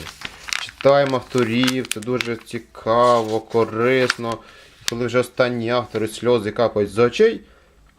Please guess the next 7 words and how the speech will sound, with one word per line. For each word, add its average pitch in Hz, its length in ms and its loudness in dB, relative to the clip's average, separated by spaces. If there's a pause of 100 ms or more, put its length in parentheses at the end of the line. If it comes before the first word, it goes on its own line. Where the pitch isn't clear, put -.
(300)
нас 127 200 4
одразу 117 300 2
чекає 98 440 0
після 208 460 2
мова 202 380 4 (600)
від 147 220 4
нас. 143 380 0